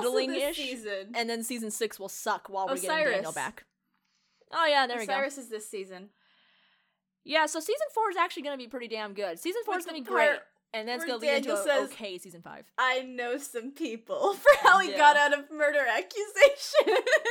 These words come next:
Speaker 1: Yeah, dude, season, season four is gonna be an experience. There's a lot of good episodes in season four. I am really looking forward to this season.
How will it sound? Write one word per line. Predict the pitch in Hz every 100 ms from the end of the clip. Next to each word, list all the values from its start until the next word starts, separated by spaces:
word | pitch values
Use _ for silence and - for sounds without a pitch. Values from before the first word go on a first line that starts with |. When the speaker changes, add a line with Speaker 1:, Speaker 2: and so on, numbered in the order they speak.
| 554 - - - - _ _ _ - - - _ _
Speaker 1:
Yeah, | 285 311 -
dude, | 277 320 285 - -
season, | - - 302 427 440 330 254 -
season | - 311 403 392
four | - 262 262 220
is | 208
gonna | - 208 208
be | 196 208 180 160 165 196 _
an | - 185
experience. | 190 - 175 156 95 220
There's | - 269 269
a |
lot | 175 170 190 185 175
of | 185
good | 190
episodes | 165 156 180 165 151 -
in | 175
season | 185 160 165
four. | - 180 160 165 196 -
I | 294
am | 320 202
really | 185 190
looking | 214 220 285
forward | 277 381 427 370 226
to |
this | 196 185 180
season. | - 185 180 165 165 214